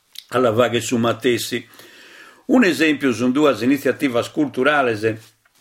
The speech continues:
nascite proprio in questo tempo di appretto sanitario.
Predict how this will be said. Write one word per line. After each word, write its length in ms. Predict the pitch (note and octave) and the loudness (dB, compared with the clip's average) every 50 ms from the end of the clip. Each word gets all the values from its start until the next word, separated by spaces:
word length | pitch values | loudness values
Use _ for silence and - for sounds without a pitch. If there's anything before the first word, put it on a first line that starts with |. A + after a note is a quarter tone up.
| - _ - | -20 _ -6
nascite 640 | A2+ B2 C#3 C3+ C3 - - - A2 G#2+ A2 G#2+ - | 0 2 2 2 2 0 -2 -2 0 0 0 0 -2
proprio 400 | - D3 D#3 C#3 A2+ - A#2+ A2+ | -2 0 0 0 0 -2 -4 -4
in 80 | A2+ G#2+ | -2 -2
questo 260 | E3 D#3+ - - C3 | -2 -2 0 -2 -2
tempo 400 | A2+ B2 B2+ A#2+ A2 A2+ G#2+ G2+ | 0 0 0 0 -2 -4 -6 -2
di 100 | F#2+ A2+ | -2 -2
appretto 440 | A2 G#2+ - B2 B2 A#2 A2 B2 A2 | -2 0 0 -2 -2 -2 -2 -4 -4
sanitario. 800 | G#2 A#2 A#2 A2+ G#2+ A2 - B2+ A#2 A2+ A2 A2+ A2+ B2 C3 | -2 -2 -2 -2 -2 -2 -2 0 0 -2 -2 -4 -4 -4 -6